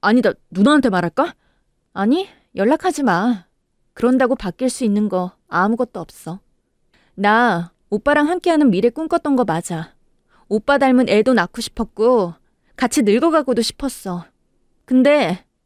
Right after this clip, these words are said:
도저히 안 되겠어. 우리 만나자. 내가 지금 너네 집 앞으로 갈게. 당장 만나자. 만나서 얘기해.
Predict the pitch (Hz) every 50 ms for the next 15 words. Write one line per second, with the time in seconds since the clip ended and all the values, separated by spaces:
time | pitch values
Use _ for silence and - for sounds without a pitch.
0 | _ _ _ _ _ _ _ _ - 277 294 - 403 403 381 285 196 175 202 220
1 | 311 254 262 214 - - - 170 165 165 - _ _ _ _ _ _ _ _ _
2 | _ - - _ - 202 202 180 185 247 180 180 202 226 247 262 226 202 170 165
3 | 165 _ _ _ _ _ _ _ _ _ _ _ _ _ - 202 208 220 269 277
4 | - 285 262 220 180 190 226 277 302 226 233 233 202 - - 233 220 - 180 180
5 | - - 196 170 - - - - - 240 240 233 311 254 208 208 220 247 277 269
6 | - 240 226 185 180 - _ - - 208 226 233 262 294 - 285 226 196 214 190
7 | 233 208 185 165 156